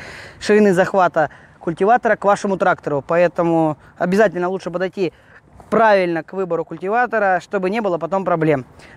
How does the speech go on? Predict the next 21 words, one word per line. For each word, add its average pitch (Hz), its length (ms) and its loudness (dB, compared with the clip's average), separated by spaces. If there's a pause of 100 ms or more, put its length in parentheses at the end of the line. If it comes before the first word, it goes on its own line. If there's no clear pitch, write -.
(480)
Э, 180 240 4
данные 208 280 2
культиваторы 202 460 -4
изготавливаются 185 720 -4
в 180 40 -8
исполнении 196 480 -2
три-четыре 190 800 -2
ряда 185 220 2
рабочих 170 360 -2
органов 202 380 2
с 170 120 -6
гребёнкой, 208 520 2
без 214 240 -2
гребёнки 208 680 -2
и 226 260 0
с - 100 -10
одинарным 214 460 2
либо 196 200 0
с 175 40 -2
двойным 175 260 0
катком. 160 440 -4